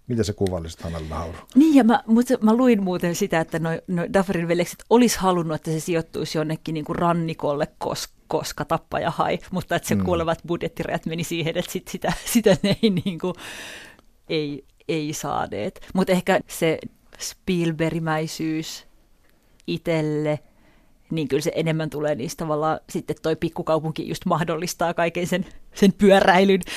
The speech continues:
Speaker 2: tai että
Speaker 1: Mm.
Speaker 2: sen niinku, ja myös sen niinku kyläyhteisömäisyyden.
Speaker 1: Turvallisuuden,
Speaker 2: Ni-, niin, sen,
Speaker 1: tunnon.
Speaker 2: no nimenomaan sanoisin kyläyhteisön niinku
Speaker 1: Kyllä.
Speaker 2: dynamiikat, että se on todella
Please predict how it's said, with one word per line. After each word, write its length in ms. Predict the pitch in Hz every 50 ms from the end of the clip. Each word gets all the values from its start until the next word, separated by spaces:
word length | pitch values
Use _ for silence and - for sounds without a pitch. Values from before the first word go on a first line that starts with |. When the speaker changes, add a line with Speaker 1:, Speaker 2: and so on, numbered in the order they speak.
| - - -
Speaker 2:
tai 120 | - 226
että 160 | 220 208 190
Speaker 1:
Mm. 40 | 202
Speaker 2:
sen 200 | 185 165 160 180
niinku, 280 | 180 175 175 - 180 139
ja 120 | 170 165
myös 300 | 165 165 165 160 - -
sen 160 | 160 156 151
niinku 320 | 156 156 160 - 160 - _
kyläyhteisömäisyyden. 2250 | - 175 160 156 151 151 90 151 160 143 - _ - 156 151 147 135 135 135 - - 147 123 - _ _ _ _ - 151 156 156 151 147 139 139 - - 151 156 151 147 123 120 127 135 170 - - _ _ - -
Speaker 1:
Turvallisuuden, 840 | 117 104 98 101 85 90 85 87 85 87 - - 92 87 87 - 214
Speaker 2:
Ni-, 80 | 208
niin, 280 | 190 180 175 170 165 156 - - 208 190
sen, 180 | 175 160 156
Speaker 1:
tunnon. 220 | 175 180 165 160 - - - -
Speaker 2:
no 100 | - 175
nimenomaan 380 | 156 160 175 190 202 190 175 170
sanoisin 360 | 170 165 156 160 170 185 180
kyläyhteisön 880 | - 156 156 147 139 123 147 - - - 113 110 156 - 170 - 190 175 - -
niinku 300 | - 104 104 180 175 165
Speaker 1:
Kyllä. 120 | 175 170
Speaker 2:
dynamiikat, 640 | - 156 135 131 123 107 113 113 - - 131 - - -
että 160 | - - -
se 120 | - - -
on 140 | - 165 - - - _ _ _ _ - - - _ -
todella 480 | - 147 131 127 101 90 139 - -